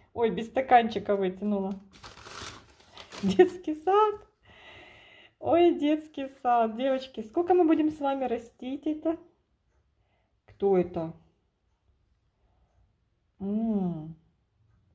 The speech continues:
По-, а что написано, девочки? Я не пойму, что написано, но они такие, знаете, подсохшие.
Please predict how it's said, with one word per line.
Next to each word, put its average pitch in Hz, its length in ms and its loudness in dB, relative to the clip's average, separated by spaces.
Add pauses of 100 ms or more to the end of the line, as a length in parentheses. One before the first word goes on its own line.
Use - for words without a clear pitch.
(200)
По-, 226 240 -14
а 202 60 -8
что - 180 -14
написано, 175 540 -8
девочки? 170 420 -14 (1800)
Я 226 80 -8
не 226 100 -6
пойму, 269 280 -2
что 240 160 -8
написано, 240 400 -2
но 226 80 0
они 233 160 0
такие, 226 340 -4
знаете, 214 340 -2
подсохшие. 185 880 -6